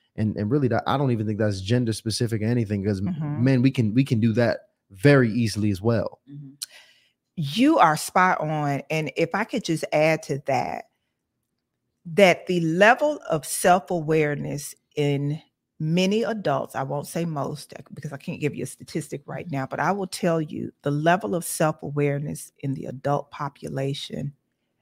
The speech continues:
Speaker 2: ever. So we're not saying have lost or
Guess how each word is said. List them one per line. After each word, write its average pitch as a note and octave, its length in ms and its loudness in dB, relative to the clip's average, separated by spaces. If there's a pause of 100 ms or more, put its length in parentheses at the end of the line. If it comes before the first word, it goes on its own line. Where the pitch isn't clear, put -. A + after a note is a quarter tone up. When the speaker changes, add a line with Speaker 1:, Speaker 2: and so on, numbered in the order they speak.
(300)
Speaker 2:
ever. F#3+ 560 6 (260)
So F3 160 4
we're G3+ 160 8
not A3 220 4
saying D3+ 480 4
have D3 280 0
lost D3+ 560 6
or C3+ 280 0